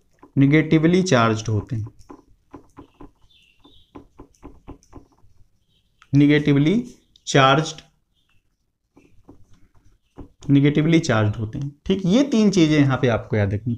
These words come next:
पहला तो ये heteropolysaccharides हैं, दूसरा ये अनब्रांच्ड होते हैं, इनमें कहीं भी ब्रांचिंग नहीं होती है, ठीक है। और ब्रांचिंग नहीं होती है, इसके अलावा ये नेगेटिवली चार्ज्ड होते हैं। इसका मतलब यहाँ पे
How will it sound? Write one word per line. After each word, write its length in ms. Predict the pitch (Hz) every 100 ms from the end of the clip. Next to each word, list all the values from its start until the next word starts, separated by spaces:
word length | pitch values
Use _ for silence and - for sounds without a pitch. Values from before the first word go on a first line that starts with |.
| 120
पहला 240 | 185 214
तो 120 | 220
ये 80 | 214
heteropolysaccharides 1040 | 151 139 165 - 127 135 131 117 117 123
हैं, 180 | 139 156 _ -
दूसरा 280 | 160 196 214
ये 220 | 233 - 226
अनब्रांच्ड 540 | 254 196 160 143 135
होते 200 | 127 151
हैं, 60 | 165
इनमें 220 | 196 233
कहीं 160 | 220
भी 80 | 226 202
ब्रांचिंग 520 | 139 139 151 147 233
नहीं 200 | 185 120
होती 320 | 101 92 -
है, 100 | 101 - - - - _ -
ठीक 180 | 226 240
है। 80 | 196 - - 240
और 120 | 226
ब्रांचिंग 420 | 208 214 226 247
नहीं 100 | 226
होती 240 | 202 196
है, 80 | 208
इसके 220 | 208 208
अलावा 240 | 202 180 180
ये 140 | 180
नेगेटिवली 600 | 170 151 151 151 143 160
चार्ज्ड 380 | 160 131 123 120
होते 180 | 120 123
हैं। 60 | 147
इसका 160 | 196
मतलब 280 | 190 190 180
यहाँ 280 | 147 170 175
पे 120 | 180